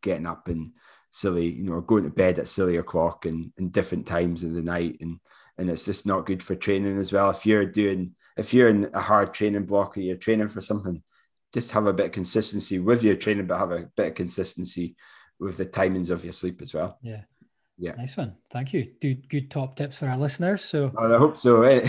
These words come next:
Speaker 2: Yeah,
Speaker 1: <laughs>
Speaker 2: definitely. So where, where can people find you then? Where can they follow you? What's your different, uh
Speaker 1: It's, uh, it, it, I feel like I'm this guy who just has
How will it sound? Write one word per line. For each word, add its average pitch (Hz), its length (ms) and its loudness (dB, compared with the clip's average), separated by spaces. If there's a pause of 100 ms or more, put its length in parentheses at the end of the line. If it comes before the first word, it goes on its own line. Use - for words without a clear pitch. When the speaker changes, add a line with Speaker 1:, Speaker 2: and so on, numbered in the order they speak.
(120)
Speaker 2:
Yeah, 165 200 6
Speaker 1:
<laughs> - 20 -2
Speaker 2:
definitely. 165 460 4
So 165 380 2
where, 190 320 6
where 202 200 8
can 185 160 0
people 196 240 2
find 190 360 2
you 151 100 4
then? 135 180 2
Where 160 140 2
can 165 120 -2
they 151 80 0
follow 160 340 2
you? 135 200 2
What's 151 200 -6
your 156 120 -2
different, 143 520 -6
uh 139 280 0
Speaker 1:
It's, 135 220 -2
uh, 131 400 8 (140)
it, 131 180 -4
it, 147 180 6
I 135 60 2
feel 220 240 8
like 165 260 8
I'm 113 240 4
this 127 180 -4
guy 120 300 4
who 113 100 -2
just - 240 -14
has 101 260 -4